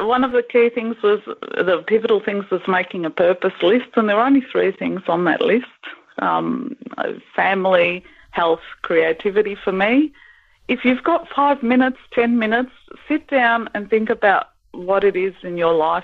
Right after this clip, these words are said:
that gives you purpose and meaning. And there might be, you know, two pages, or there might be three words. It doesn't matter. And just, I guess, sit with that list and think about your life and what feeds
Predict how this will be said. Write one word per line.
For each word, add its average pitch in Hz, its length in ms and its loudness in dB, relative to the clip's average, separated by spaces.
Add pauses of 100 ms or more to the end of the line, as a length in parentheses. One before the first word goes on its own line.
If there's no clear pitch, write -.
(140)
that - 220 -2 (160)
gives 175 260 -10
you 170 140 -8
purpose 170 560 0
and 165 180 -2
meaning. 220 400 0
And 180 140 -2
there 196 80 0
might 311 260 -2
be, 185 120 -2
you 208 200 -4
know, 226 480 0
two 254 160 2
pages, 196 600 0
or 185 100 4
there 185 120 -2
might 208 280 -2
be 190 80 -6
three 190 280 -2
words. 185 300 0
It 180 120 -4
doesn't 220 280 0
matter. 196 320 0 (600)
And 226 200 2
just, 302 180 -2
I 247 180 0
guess, 269 180 0 (160)
sit 262 180 2
with 247 160 0
that 214 220 0
list 196 400 0
and 180 280 -2 (640)
think 269 220 6
about 240 320 2
your 185 140 0
life 180 500 0
and 196 180 -2
what 185 260 -2
feeds 180 300 0